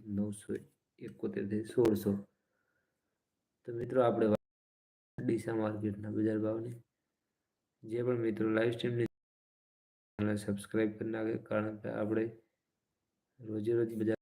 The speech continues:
વીડિયોની માહિતી આપતી ચેનલ માત્ર આપણી ખેડૂત મિત્ર ગુજરાત ચેનલ છે. જે પણ મિત્રોને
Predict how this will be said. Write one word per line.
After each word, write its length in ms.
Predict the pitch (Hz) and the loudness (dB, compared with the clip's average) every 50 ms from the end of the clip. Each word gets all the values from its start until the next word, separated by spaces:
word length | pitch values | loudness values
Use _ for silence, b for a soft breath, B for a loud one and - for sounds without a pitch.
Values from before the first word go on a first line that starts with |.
| _ _ - | _ _ 0
વીડિયોની 380 | 101 104 104 110 107 110 110 | 0 2 4 4 2 2 0
માહિતી 440 | 110 110 110 110 107 104 - 117 113 | -2 -2 -2 -2 -4 -2 0 0 2
આપતી 400 | 113 117 107 101 101 - - 110 | 2 2 2 0 0 -2 -4 -2
ચેનલ 300 | 104 110 110 104 107 107 107 104 | 0 2 0 0 0 -2 0 2
માત્ર 320 | 104 104 107 104 101 - | 2 2 2 2 0 0
આપણી 380 | 113 110 104 101 101 98 104 104 | 0 0 0 0 0 0 -2 -2
ખેડૂત 340 | - - - 107 113 113 113 | -2 -4 -2 0 0 0 0
મિત્ર 240 | 110 110 107 104 98 107 | 0 -2 -2 -2 -2 0
ગુજરાત 360 | 107 107 107 107 107 110 104 | 0 2 2 2 2 2 2
ચેનલ 220 | 101 110 110 107 107 104 | 0 -2 -4 -4 -4 -2
છે. 140 | 104 110 110 110 | -2 -2 -2 0
જે 160 | 110 110 110 | 0 0 0
પણ 220 | 107 104 113 110 107 | 0 0 -4 -4 -2
મિત્રોને 400 | 107 107 104 107 104 104 101 | -2 -2 -2 0 0 0 0